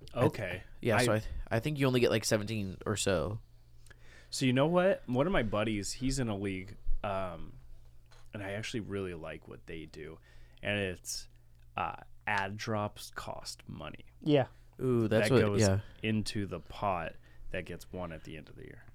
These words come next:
Speaker 1: Yeah, that's like, Sam does one of those, it's, like, five dollars per pickup or something like that, so.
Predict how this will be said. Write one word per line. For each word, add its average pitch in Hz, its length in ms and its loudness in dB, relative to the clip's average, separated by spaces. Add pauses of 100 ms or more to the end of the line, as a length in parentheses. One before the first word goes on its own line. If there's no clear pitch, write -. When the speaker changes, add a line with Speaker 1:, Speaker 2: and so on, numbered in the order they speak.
(640)
Speaker 1:
Yeah, 113 140 6
that's 104 160 4
like, 98 240 0
Sam 131 340 2
does 107 180 4
one 104 140 4
of 98 80 2
those, 101 160 2
it's, 98 100 -6
like, 92 140 -2
five 107 260 2
dollars 95 300 2
per - 220 8
pickup - 400 4
or - 60 -2
something - 300 -6
like - 80 -2
that, - 140 -8
so. - 320 -2